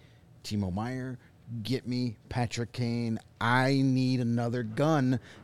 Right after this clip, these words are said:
If I'm gonna tr-, if I've gotta beat both of these teams at some point to get to, to accomplish our goal,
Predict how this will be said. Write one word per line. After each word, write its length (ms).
If 140
I'm 180
gonna 220
tr-, 200
if 120
I've 240
gotta 180
beat 360
both 220
of 80
these 180
teams 340
at 120
some 220
point 300
to 80
get 220
to, 140
to 300
accomplish 680
our 180
goal, 460